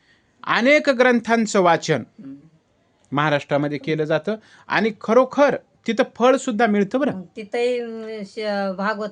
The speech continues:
Speaker 2: कथा राहते एक दरवर्षी आळंदीत.
Speaker 1: अ, आळंदीमध्ये सुद्धा
Speaker 2: कार्तिकीला.
Speaker 1: भागवत कथा राहते?
Speaker 2: हा.
Speaker 1: बरं, बरं.
Speaker 2: कोळवाडीच्या त्या
Speaker 1: हम्म.
Speaker 2: बाईच्या तिथं.
Speaker 1: बरं, बरं, बरं, बरं, बरं.
Speaker 2: पुन्हा पंढरपुरात राहते या.
Speaker 1: हा, हा, हा, हा, हा.
Speaker 2: कुंभारकराच्या मठात.
Speaker 1: हम्म, हम्म, हम्म.
Speaker 2: आषाढीला.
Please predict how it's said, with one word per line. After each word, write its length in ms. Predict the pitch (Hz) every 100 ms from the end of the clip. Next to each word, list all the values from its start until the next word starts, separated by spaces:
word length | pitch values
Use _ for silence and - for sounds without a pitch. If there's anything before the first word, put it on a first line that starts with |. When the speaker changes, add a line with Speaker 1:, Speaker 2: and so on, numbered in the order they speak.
| 208
Speaker 2:
कथा 200 | 196 196
राहते 240 | 214 208
एक 100 | 165
दरवर्षी 500 | 185 170 165 143 156
आळंदीत. 400 | 156 151 151 160 _ -
Speaker 1:
अ, 60 |
आळंदीमध्ये 720 | 143 139 143 214 240 240 196
सुद्धा 220 | 214 202
Speaker 2:
कार्तिकीला. 20 | 202
Speaker 1:
भागवत 240 | 180 170 -
कथा 160 | 139
राहते? 220 | 139 147 233
Speaker 2:
हा. 80 | - _
Speaker 1:
बरं, 160 | 147 165
बरं. 100 | 107
Speaker 2:
कोळवाडीच्या 580 | 196 190 175 160 147 151
त्या 120 | 147
Speaker 1:
हम्म. 120 | 139
Speaker 2:
बाईच्या 320 | 127 143 131 131
तिथं. 220 | 123 135 - 101
Speaker 1:
बरं, 300 | 135 170 113
बरं, 180 | 107 98
बरं, 0 |
बरं, 160 | 98
बरं. 220 | 101 101
Speaker 2:
पुन्हा 180 | - 220
पंढरपुरात 680 | 208 247 247 254 220 214 185
राहते 260 | 175 170 165
या. 180 | 156 151 _ -
Speaker 1:
हा, 140 | 175
हा, 160 | 143 127
हा, 140 | 104
हा, 40 | 101
हा. 320 | 101 101 113 _ _ _ _ _
Speaker 2:
कुंभारकराच्या 640 | - 170 160 - 139 135 135
मठात. 420 | 139 - 139 147
Speaker 1:
हम्म, 120 | 165
हम्म, 180 | 117 110
हम्म. 120 | 92 95 _ _ -
Speaker 2:
आषाढीला. 440 | 156 156 143 135